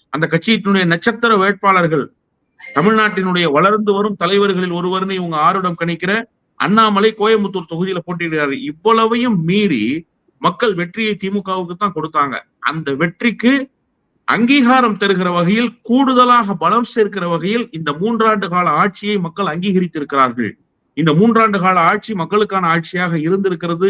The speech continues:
என்பதை நிரூபிக்கிற தேர்தலாக இந்த இடைத்தேர்தல் அமைந்தது. அதனால்தான் இத்தனை ஆயிரத்துக்கும் அதிகமான வாக்குகள்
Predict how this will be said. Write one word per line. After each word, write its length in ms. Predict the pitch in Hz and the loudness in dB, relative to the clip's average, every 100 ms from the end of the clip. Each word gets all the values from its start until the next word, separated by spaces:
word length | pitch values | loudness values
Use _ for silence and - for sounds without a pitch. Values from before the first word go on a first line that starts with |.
| - | -2
என்பதை 400 | 143 143 120 147 175 - _ _ - | -8 -6 -2 0 0 -6 _ _ -2
நிரூபிக்கிற 560 | 202 269 247 254 220 185 | 2 2 0 0 -2 -2
தேர்தலாக 520 | - 196 185 185 196 | -4 -2 0 0 0
இந்த 200 | 214 170 | -2 -2
இடைத்தேர்தல் 640 | 135 165 190 175 165 147 135 | -2 -2 -4 -4 -4 -2 -2
அமைந்தது. 380 | 160 160 151 202 | -2 -2 0 0
அதனால்தான் 600 | 143 165 180 175 208 196 143 | 0 2 0 0 -2 -2 -4
இத்தனை 440 | 165 - 233 233 226 - _ _ _ | -6 -2 2 2 0 -8 _ _ _
ஆயிரத்துக்கும் 720 | 151 202 214 202 202 196 208 | 2 4 2 2 -2 -8 -6
அதிகமான 420 | 165 165 170 165 160 | -2 -2 -2 -2 -2
வாக்குகள் 480 | 139 160 165 156 | 0 -2 -2 0